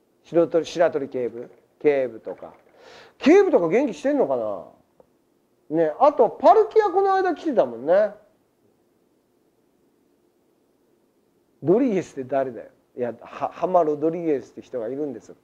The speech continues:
去年のクイズチャンピオン。それが今年になってクイズイップスにかかって、もう坂道を転げ落ちるように。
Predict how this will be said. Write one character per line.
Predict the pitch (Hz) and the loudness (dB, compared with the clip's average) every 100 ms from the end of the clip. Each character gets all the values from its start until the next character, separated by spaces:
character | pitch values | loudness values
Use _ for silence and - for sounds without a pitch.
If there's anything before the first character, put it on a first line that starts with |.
| _ _ _ _ - | _ _ _ _ 4
去 | 226 | 4
年 | 208 | 4
の | 160 | 0
ク | - 190 | -2 -2
イ | 175 | -2
ズ | 170 | -2
チ | 180 | 0
ャ | 165 | 0
ン | 147 | -2
ピ | 113 | -10
オ | - | -14
ン。 | _ _ _ _ _ _ _ _ - | _ _ _ _ _ _ _ _ 0
そ | 196 | 2
れ | |
が | 185 | 2
今 | 190 | 0
年 | 190 170 202 | 0 -2 0
に | |
な | 202 | 0
っ | 190 | 0
て | - | -4
ク | - 180 | -6 -6
イ | |
ズ | 170 190 | -4 -4
イ | |
ッ | - | -6
プ | 151 | -8
ス | 147 | -8
に | 131 | -6
か | 127 | -4
か | 143 | -2
っ | 143 - | -4 0
て、 | 170 147 104 - _ _ _ _ - | 2 2 -2 -10 _ _ _ _ -2
も | 165 160 131 - _ _ _ _ _ _ | 2 4 2 -6 _ _ _ _ _ _
う | |
坂 | 175 180 220 | 0 4 4
道 | 202 165 | 2 -2
を | |
転 | - 160 180 180 | -2 2 2 4
げ | 190 | 2
落 | 180 | 2
ち | 185 | -2
る | 170 143 | -2 -2
よ | 113 | -4
う | |
に。 | 82 | -8